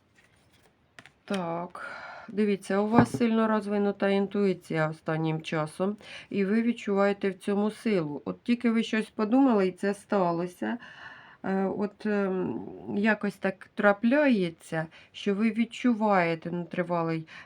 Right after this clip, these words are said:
е, час, уже в когось тиждень, в когось місяць, ви відчуваєте, що ви м'яко можете керувати, м,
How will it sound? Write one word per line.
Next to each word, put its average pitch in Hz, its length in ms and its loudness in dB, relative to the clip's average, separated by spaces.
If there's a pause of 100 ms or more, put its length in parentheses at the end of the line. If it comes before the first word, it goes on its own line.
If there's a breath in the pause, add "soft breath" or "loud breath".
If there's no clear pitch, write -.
е, 160 280 -2
час, 233 520 2
уже 175 220 -2
в 175 80 -2
когось 233 240 0
тиждень, 165 460 -6
в 175 100 -10
когось 175 400 -4
місяць, 175 520 -4
ви 190 140 -4
відчуваєте, 180 840 -4
що 202 260 -6
ви 170 320 -6 (300 loud breath)
м'яко 180 540 2
можете 180 500 -2
керувати, 170 840 -2 (420 loud breath)
м, 170 880 -4